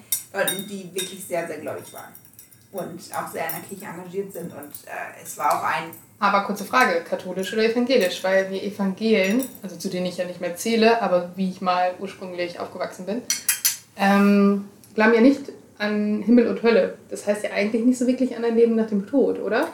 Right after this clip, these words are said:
Speaker 2: Korrigier mich.
Speaker 1: Ich weiß gar nicht, ob die evangelisch oder katholisch waren. Das hab ich, das weiß ich nicht.
Speaker 2: Aber
Speaker 1: Waren auf jeden Fall sehr
Speaker 2: also
Speaker 1: gläubig.
Speaker 2: auf jeden Fall die Hölle und den Himmel gibt's ja nur
Speaker 1: Bei den Katholiken.
Speaker 2: bei den Katholiken.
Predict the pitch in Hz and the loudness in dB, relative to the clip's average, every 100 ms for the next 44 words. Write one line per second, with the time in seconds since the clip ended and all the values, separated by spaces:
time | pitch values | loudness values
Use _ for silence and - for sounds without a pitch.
0 | - 233 226 190 180 175 - - - _ | 0 2 4 2 0 -6 -10 -20 -20 _
1 | _ _ _ _ _ _ _ _ - - | _ _ _ _ _ _ _ _ -12 -12
2 | - 247 - - 440 302 214 - 175 - | -12 -10 -10 -12 -6 -6 -4 -8 -10 -10
3 | 196 196 - 190 185 190 180 - 302 311 | -4 -4 -4 -6 -6 -2 -2 2 8 10
4 | 277 202 196 180 175 175 180 - _ _ | 10 8 -2 -8 -8 -8 -8 -16 _ _
5 | _ - 170 - - 165 - - - - | _ -20 -14 -14 -14 -16 -18 -20 -20 -20
6 | _ - - 147 156 - - - _ _ | _ -20 -16 -16 -16 -18 -20 -20 _ _
7 | - - 214 208 202 - 190 180 175 214 | -20 -4 4 6 6 2 -4 -10 2 4
8 | 208 208 - 202 208 240 240 202 202 196 | 6 6 6 4 4 4 4 4 4 4
9 | 196 226 240 - 196 196 196 196 277 269 | 4 4 2 2 2 0 2 4 6 6
10 | 220 - - 208 196 202 208 202 202 - | 2 -2 -2 2 4 4 6 4 2 -10
11 | - _ - 170 226 180 - - - - | -20 _ -18 -16 -14 -14 -16 -20 -20 -18
12 | 208 208 196 196 196 202 196 190 - | 0 2 4 0 0 -2 -2 -8 -14